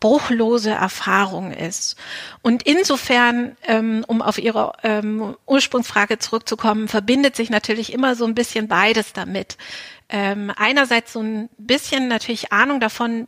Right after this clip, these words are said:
welchen Bereich man jetzt abdecken muss, andererseits natürlich auch ganz stark Managementerfahrung, wie kann ich diese Prozesse steuern, äh, wie kann ich sie für alle Beteiligten organisieren und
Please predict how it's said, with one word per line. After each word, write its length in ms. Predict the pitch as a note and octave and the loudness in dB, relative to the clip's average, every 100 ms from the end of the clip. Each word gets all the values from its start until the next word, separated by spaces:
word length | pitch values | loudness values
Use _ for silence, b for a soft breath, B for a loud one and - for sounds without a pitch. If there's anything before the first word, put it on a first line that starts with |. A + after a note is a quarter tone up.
| B3 | -2
welchen 520 | G#3+ C4 - C4 A#3 | 2 2 2 -2 -2
Bereich 440 | A3+ G#3+ G3+ A#3 - | -4 0 2 2 -2
man 340 | A3 G#3 G#3+ | -2 -4 -4
jetzt 260 | G#3+ - - | -6 -6 -4
abdecken 520 | C#4 - C4+ C4+ C4+ | -6 0 -2 0 0
muss, 200 | C4 B3+ | 0 0
andererseits 680 | - A#3 B3 A3+ A3 G#3+ - | 0 0 2 2 2 -2 -2
natürlich 420 | G3 - G#3+ G3 | -4 -4 -6 -6
auch 140 | F#3+ | -8
ganz 260 | - G3+ A3+ | -2 -2 -2
stark 400 | - G#3 G#3 - B B B B - | -2 2 2 0 B B B B 0
Managementerfahrung, 1120 | G3+ A3+ A3 G#3 G#3 G3+ - F#3+ G3+ G3+ G#3 | 2 2 0 -2 -2 -2 -2 -2 -2 -4 -6
wie 100 | G#3+ | -4
kann 240 | A3 G#3 | -2 -2
ich 180 | G3+ - | -4 -8
diese 240 | G#3 G3+ | -10 -10
Prozesse 460 | - - - G3 G3 | -10 -10 -8 -4 -2
steuern, 760 | - G#3 G#3 A#3 A3+ A3+ A3+ B B B B - | 0 4 6 6 4 2 -2 B B B B -2
äh, 340 | G#3 G#3 G3+ A3+ | 2 2 0 -2
wie 120 | G#3+ | -4
kann 240 | - G3 | -2 -4
ich 140 | G3+ - | -4 -4
sie 160 | G#3 | -6
für 220 | - - | -4 -2
alle 160 | G#3 A3 | 0 -2
Beteiligten 580 | G#3+ - G3+ G3+ - G#3 | -4 0 0 0 -4 -2
organisieren 880 | G3+ G3+ G3 G3+ G3 A3+ A#3+ A#3+ A3+ | -2 0 -2 -2 -2 2 4 4 0
und 380 | A3+ A3 G#3+ | 0 0 -2